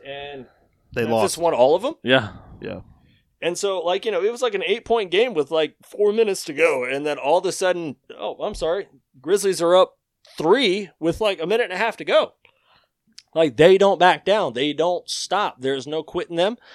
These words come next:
Speaker 1: Uh, and I love that about this team. And granted, I mean, like, the talent is on Golden State's side. The, uh, veteran experience is on Golden State's side. I mean, again, like, Golden State has won
Speaker 2: Would you
Speaker 1: three
Speaker 2: be
Speaker 1: titles.
Speaker 2: surprised if Warriors swept 'em?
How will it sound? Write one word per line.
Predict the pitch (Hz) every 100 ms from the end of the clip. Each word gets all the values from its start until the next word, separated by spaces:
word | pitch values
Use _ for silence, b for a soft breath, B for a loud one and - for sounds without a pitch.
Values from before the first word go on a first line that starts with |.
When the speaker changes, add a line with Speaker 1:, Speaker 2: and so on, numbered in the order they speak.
| B B B
Speaker 1:
Uh, | 127 131 131
and | 135
I | 147
love | 127 127 170 180
that | 170 165
about | 151 143 127
this | 113
team. | - 151 151 127
And | 131 127 123 113 104 _ _ _ _ _ _ 147
granted, | 170 165 151
I | 135
mean, | 147 139
like, | 127 113
the | 123
talent | - 160 190 185 175
is | 139 135
on | 135
Golden | 123 117 107
State's | 104 - 98 -
side. | - 82 - B B B 120
The, | 127 127 120 120
uh, | 123 123 117 113
veteran | 117 110 147 170 185
experience | 160 - 151 135 135 120
is | 113
on | 117 110
Golden | 107 101 98
State's | - 117 90
side. | - 87 82
I |
mean, | 95 107
again, | 107 131
like, | 107 98
Golden | 135 135
State | - 147 127
has | 98
won | 120
Speaker 2:
Would | 123
you | 147
Speaker 1:
three | 139
Speaker 2:
be | 143
Speaker 1:
titles. | 131 104
Speaker 2:
surprised | 117 117 120
if | 127 -
Warriors | 110 113 110 104
swept | - 101 101
'em? | 80